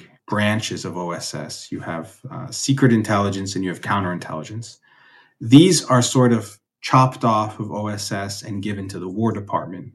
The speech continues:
and they become the Strategic Services Unit, which is S S U.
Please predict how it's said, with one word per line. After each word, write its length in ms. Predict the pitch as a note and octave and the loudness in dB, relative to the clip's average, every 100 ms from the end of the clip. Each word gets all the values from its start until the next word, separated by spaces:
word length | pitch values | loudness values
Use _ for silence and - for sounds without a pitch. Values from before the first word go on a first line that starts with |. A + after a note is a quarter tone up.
| _ | _
and 100 | A2+ | -2
they 100 | A2 | 0
become 380 | G2 G2+ G2 F2+ | -2 -2 -4 -4
the 100 | F2+ | -6
Strategic 520 | - F2+ G2 F2+ F2 | -8 -6 -6 -6 -4
Services 540 | - E2+ D#2+ D#2+ D2 | -4 -4 -6 -10 -10
Unit, 240 | C#2+ D#2+ D#2+ _ _ - D#4+ | -8 -8 -10 _ _ -14 -12
which 160 | B2 A#2+ | -10 -10
is 200 | - - | -12 -10
S 180 | - - | -8 -6
S 220 | F2+ - | -8 -8
U. 180 | - - | -8 -10